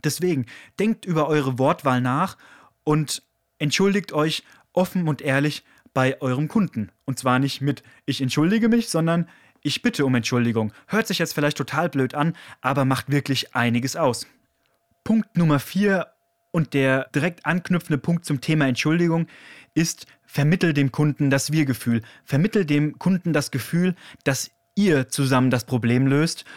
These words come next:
und dass du ihn nicht alleine lässt. Das ist ein ganz wichtiger Punkt, um einfach sein Standing zu bewahren und um den Kunden einfach zu zeigen, „Ey, ich bin für dich da, egal wie scheiße es gerade läuft, aber wir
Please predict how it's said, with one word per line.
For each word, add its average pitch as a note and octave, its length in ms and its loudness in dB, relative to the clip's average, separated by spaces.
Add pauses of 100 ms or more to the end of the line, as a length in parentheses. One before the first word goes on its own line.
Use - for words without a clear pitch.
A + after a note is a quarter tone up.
(140)
und C#3+ 360 0
dass B2+ 180 -2
du D3 80 0
ihn C#3 100 4
nicht C3 160 0
alleine D#3 320 4
lässt. A2 320 -2 (240)
Das F3+ 140 0
ist D#3 120 -4
ein C#3+ 160 0
ganz E3+ 320 -2
wichtiger D3 380 0
Punkt, D#3+ 400 0 (300)
um E3 180 2
einfach C#3 600 0
sein A#2+ 220 0
Standing D#3 460 2
zu - 140 -4
bewahren C3 460 2 (160)
und E3+ 220 0
um C#3+ 120 2
den C3 140 2
Kunden D3 320 0
einfach C3 300 0
zu B2 100 -4
zeigen, B2 480 0
„Ey, G3 180 -2
ich E3 220 -8
bin C#3 100 2
für C3+ 160 0
dich B2 160 0
da, D3+ 260 2
egal C3+ 400 2
wie C3+ 60 0
scheiße C3 280 0
es - 80 -12
gerade A#2+ 240 0
läuft, B2+ 280 2 (240)
aber A#2+ 320 0 (140)
wir D#3 380 2